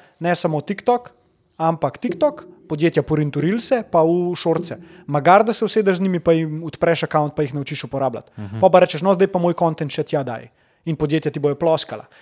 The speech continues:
Speaker 1: In ti si kar naenkrat providal nerealen value in si presegel njihova pričakovanja in tako boš nagrajena, ne.
Speaker 2: Mhm.
Speaker 1: Um, tako da ja,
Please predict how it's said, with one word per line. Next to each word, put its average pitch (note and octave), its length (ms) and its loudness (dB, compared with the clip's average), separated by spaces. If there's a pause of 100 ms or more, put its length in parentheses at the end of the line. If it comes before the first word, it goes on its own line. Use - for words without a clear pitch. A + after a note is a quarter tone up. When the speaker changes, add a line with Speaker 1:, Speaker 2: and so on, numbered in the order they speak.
Speaker 1:
In D3 120 -8
ti E3 100 -6
si C#3 120 -6
kar D#3+ 160 2
naenkrat D3+ 380 -4
providal D3 440 2
nerealen C#3+ 400 0
value C#3 320 -2
in C3+ 140 -10
si - 120 -8
presegel D#3+ 380 -4
njihova D#3+ 280 0
pričakovanja E3+ 540 -2
in F3+ 100 -2
tako F#3+ 120 -2
boš F3 140 -4
nagrajena, D#3+ 500 0
ne. C3 140 -18
Speaker 2:
Mhm. G#2 240 -10 (260)
Speaker 1:
Um, B2 280 -12
tako D#3+ 200 -6
da D3 80 0
ja, E3+ 180 8